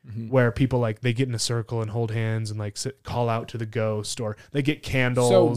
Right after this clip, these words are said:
Speaker 1: Ouija
Speaker 2: or
Speaker 1: boards are
Speaker 2: Ouija
Speaker 1: more
Speaker 2: board is a
Speaker 1: seance.
Speaker 2: form of seance.
Speaker 1: Okay.
Speaker 2: Yes.
Speaker 1: Where you just talk to them, you're not trying to expel them.
Speaker 2: You're not, yes.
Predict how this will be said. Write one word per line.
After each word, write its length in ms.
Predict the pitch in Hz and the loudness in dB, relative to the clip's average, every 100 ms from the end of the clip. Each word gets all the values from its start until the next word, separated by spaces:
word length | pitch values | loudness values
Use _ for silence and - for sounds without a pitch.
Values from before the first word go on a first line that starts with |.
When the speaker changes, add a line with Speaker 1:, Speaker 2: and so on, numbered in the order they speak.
| 156 | 2
Speaker 1:
Ouija 200 | 208 185 | 2 4
Speaker 2:
or 20 | 151 | 2
Speaker 1:
boards 400 | 135 123 117 - | 4 2 0 -4
are 120 | 127 123 | -2 4
Speaker 2:
Ouija 280 | 202 185 160 | 6 6 6
Speaker 1:
more 100 | 170 | 8
Speaker 2:
board 100 | 160 | 8
is 100 | 143 | 4
a 40 | |
Speaker 1:
seance. 60 | 143 | 2
Speaker 2:
form 180 | 139 127 | 2 2
of 80 | 120 | 0
seance. 440 | - 113 143 165 180 185 190 | -4 0 0 2 2 0 -2
Speaker 1:
Okay. 400 | 185 110 101 98 | -4 -6 -4 -2
Speaker 2:
Yes. 240 | 101 104 120 | -2 -4 -2
Speaker 1:
Where 80 | 127 | -2
you 80 | 131 | -2
just 180 | 139 - | -4 -4
talk 300 | 147 151 151 | -2 -2 -2
to 80 | 120 | -6
them, 320 | 107 107 107 | -4 -4 -4
you're 80 | 110 | -4
not 200 | 113 110 | -6 -8
trying 260 | 117 110 | -8 -6
to 60 | 104 | -6
expel 400 | 92 - 104 98 | -10 -12 -12 -10
them. 100 | 143 | 0
Speaker 2:
You're 80 | 156 | 2
not, 240 | 160 147 151 | 4 2 0
yes. 420 | 120 - - | -4 -2 -6